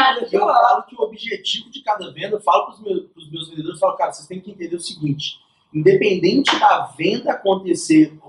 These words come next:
Speaker 3: ou não, a experiência que você tem que gerar,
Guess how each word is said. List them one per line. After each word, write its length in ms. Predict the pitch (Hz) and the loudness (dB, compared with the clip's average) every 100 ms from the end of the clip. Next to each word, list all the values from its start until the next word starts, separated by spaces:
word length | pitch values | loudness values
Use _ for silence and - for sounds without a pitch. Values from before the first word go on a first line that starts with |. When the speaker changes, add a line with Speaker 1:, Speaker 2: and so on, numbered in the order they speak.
| - | 4
Speaker 3:
ou 320 | 196 214 165 | 6 6 4
não, 480 | 147 143 208 240 - | 4 4 4 2 0
a 100 | - | 0
experiência 760 | - - 185 180 160 233 - 311 | 0 2 2 4 2 2 0 0
que 60 | |
você 260 | 208 196 190 | 2 2 0
tem 160 | 190 185 | -4 -4
que 100 | - | -4
gerar, 720 | - 143 - - - - - | 0 2 6 4 4 0 -2